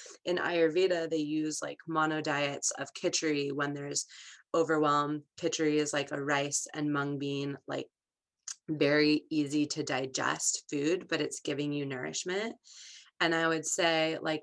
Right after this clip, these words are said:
this is a great starting place for people because it can get complicated. And I think working with a practitioner is, like, re-, very important for this. But if you want to just simplify, it's like,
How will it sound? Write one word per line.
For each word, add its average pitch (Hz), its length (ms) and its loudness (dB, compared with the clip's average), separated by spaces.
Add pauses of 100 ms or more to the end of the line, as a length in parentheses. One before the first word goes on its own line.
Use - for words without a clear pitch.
this 190 180 2
is 202 120 4
a 196 80 6
great 156 500 4 (100)
starting 139 540 0
place 165 360 -2
for 170 160 -4
people 175 580 -4 (480)
because 160 880 2 (580)
it 185 140 6
can 208 120 4
get 196 140 6
complicated. 151 600 0
And 156 140 2
I 156 80 4
think 165 240 0
working 156 400 2
with 156 140 -4
a 160 60 -6
practitioner 147 800 -2
is, 143 400 -2 (160)
like, 139 240 -4 (200)
re-, 160 240 4
very 156 240 4
important 147 540 0 (200)
for 147 380 0 (340)
this. 175 300 0
But 165 180 4
if 160 140 2
you 151 120 4
want 156 300 6
to 165 100 -2
just 156 260 -2
simplify, 156 640 -2 (440)
it's - 160 -6
like, - 260 -2